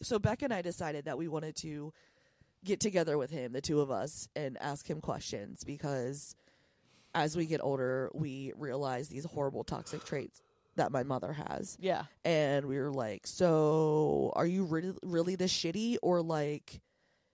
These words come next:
Speaker 1: is she lying, or did she just, like, bring out your worst and that's why?" Like, I'm not saying it's okay, but, like,
Speaker 2: Yeah, we just wanna know the truth.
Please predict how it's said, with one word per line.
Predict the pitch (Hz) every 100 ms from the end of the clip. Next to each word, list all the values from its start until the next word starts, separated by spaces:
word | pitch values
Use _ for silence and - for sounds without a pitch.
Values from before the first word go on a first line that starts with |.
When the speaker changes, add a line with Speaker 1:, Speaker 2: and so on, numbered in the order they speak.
| _ _ _ _
Speaker 1:
is | 165
she | 165 180
lying, | 156 139 156 170 208 220 240 226
or | - 170 160 151 151 147 151
did | 156
she | - 170
just, | 151 151
like, | 151
bring | 147 135
out | 127
your | 117
worst | 139 139 117 90 - -
and | 135
that's | 127 85 -
why?" | 139 76 76 - - _ _
Like, | - 165
I'm | 165
not | 160
saying | - 160
it's | 139
okay, | 123 - 202 117 95
but, | - 113
like, | - 113 - -
Speaker 2:
Yeah, | 196 156
we | 175
just | 175 196
wanna | 180
know | 160
the | 156
truth. | - 156 -